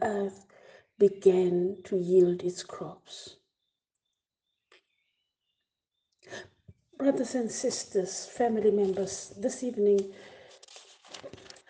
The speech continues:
I wished for us to use this space as a space of prayer. As I'm going to pray, I'm going to invite you to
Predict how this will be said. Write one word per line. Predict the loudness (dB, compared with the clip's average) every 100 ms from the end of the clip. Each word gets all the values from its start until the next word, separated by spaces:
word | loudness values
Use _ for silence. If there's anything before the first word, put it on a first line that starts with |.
| -12
I | -2
wished | 2 2 0
for | -2 0
us | 0
to | -2 -2
use | 0 2 0 -4 -12
this | 0 2
space | 2 2 4 6 4 0
as | 0 4
a | 2
space | 2 2 4 2 -2 -8 -12 _ -8
of | -6 -6
prayer. | -10 -6 -4 -6 -12 _ _ _ _ _ _ _ _ _ _ _ _ _ _ _ _ _ _ _ _ _ _ _
As | 0 2
I'm | 2 2
going | 0 0 -2
to | -2
pray, | -10 2 6
I'm | 8 8
going | 6 2
to | 4
invite | 4 4 2 2 0 0
you | 0
to | 0 -2 -2 0 0